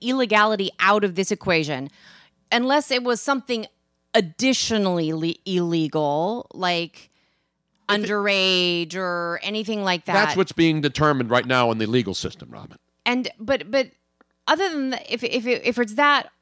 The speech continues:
Speaker 1: all bets are off. But if it wasn't something like that,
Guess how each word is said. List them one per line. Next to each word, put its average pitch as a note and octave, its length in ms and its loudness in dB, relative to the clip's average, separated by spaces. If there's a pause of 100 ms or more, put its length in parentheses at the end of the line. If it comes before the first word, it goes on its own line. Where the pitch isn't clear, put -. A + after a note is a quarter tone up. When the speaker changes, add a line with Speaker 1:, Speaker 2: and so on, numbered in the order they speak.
(140)
Speaker 1:
all A3+ 140 4
bets G#3 200 -2
are F#3+ 120 -2
off. - 220 -6 (460)
But C4 300 2 (340)
if C4+ 160 -4
it B3 140 -2
wasn't D4+ 400 0
something G3 360 -6
like D#3+ 200 -4
that, E3 340 -6